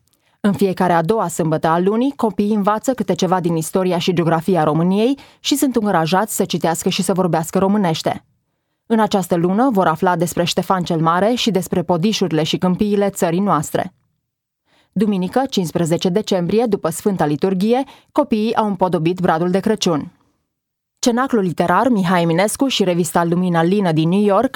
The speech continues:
au găzduit vineri, treisprezece decembrie două mii treisprezece, de la ora șapte P M, lansarea volumului de poezie Șaman de Adina Dabija.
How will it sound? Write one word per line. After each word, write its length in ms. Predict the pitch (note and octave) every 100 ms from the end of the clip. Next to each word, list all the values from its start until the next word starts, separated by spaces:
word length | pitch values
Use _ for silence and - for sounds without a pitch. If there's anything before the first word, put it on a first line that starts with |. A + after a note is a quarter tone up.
| -
au 100 | A3+
găzduit 380 | G#3+ F#3 G3+
vineri, 360 | E3 A3+ G#3 D3+
treisprezece 580 | - E3 - E3+ F3+ G#3
decembrie 640 | G#3 - F#3 E3+ F3 G#3+
două 260 | F#3 D#3 D3
mii 140 | D3+
treisprezece, 720 | F3 G3 G3 A3 G#3 G#3+ C4
de 120 | A3+
la 160 | E3+ D3+
ora 160 | D3+ D#3
șapte 400 | - F#3 - F#3+
P 80 |
M, 320 | F3+ G3+ A#3 C4 - - _
lansarea 420 | D4 C#4+ C#4 A#3+
volumului 460 | F3 F3+ F3 E3 D#3
de 100 | D#3+
poezie 580 | F#3 F3+ F#3 G3+ A#3 A3
Șaman 560 | - G#3+ F#3+ D3+ D3+
de 80 | D#3+
Adina 400 | D#3 D#3+ G3 F#3
Dabija. 580 | F3+ F3 E3+ C#3+ E3+